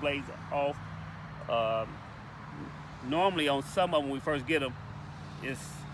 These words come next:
it requires a lot more tor-, torque. So you gotta make sure you have a really strong torque gun in order to make sure you loosen it, because we, before we got the gu-, uh, to-, the higher torque gun, we had to take it into the shop. And we end up getting the torque gun, and we gotta, you know, you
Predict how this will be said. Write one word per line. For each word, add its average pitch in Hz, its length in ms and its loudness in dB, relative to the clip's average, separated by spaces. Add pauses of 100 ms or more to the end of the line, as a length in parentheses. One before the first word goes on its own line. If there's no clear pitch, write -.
it 131 140 -2
requires 143 500 6
a 123 60 2
lot 143 340 4
more 143 200 2 (180)
tor-, - 220 0 (160)
torque. 165 300 4 (460)
So 139 60 -4
you 135 120 0
gotta 135 160 2
make 139 140 0
sure 147 120 -4
you 139 80 0
have 131 140 2
a 123 60 -4
really 135 400 -2
strong 135 480 -2
torque 127 300 0
gun 117 320 2 (400)
in 120 80 -4
order 123 220 0
to 127 80 -6
make 127 180 -6
sure 135 160 -6
you 113 160 -6
loosen 120 480 -4 (240)
it, - 160 -10
because 123 280 -4
we, 131 140 -4 (160)
before 120 240 -4
we 131 120 -4
got 127 240 2
the - 60 -8
gu-, 117 140 -2 (160)
uh, 113 180 0
to-, - 340 -10 (100)
the 113 160 -2
higher 120 380 2
torque 135 220 0 (140)
gun, 117 220 -4 (300)
we 127 80 -4
had 123 100 2
to 110 80 -4
take 120 220 -2
it 117 60 -6
into 113 180 -8
the 104 80 -6
shop. 117 360 4 (520)
And 120 260 -2
we 143 140 6
end 143 120 6
up 127 120 2
getting 123 160 0
the 110 40 -6
torque 120 200 0
gun, 120 140 0
and 117 80 -2
we 113 80 -6
gotta, 117 200 2 (180)
you 131 80 -6
know, 123 80 -2
you 113 120 -6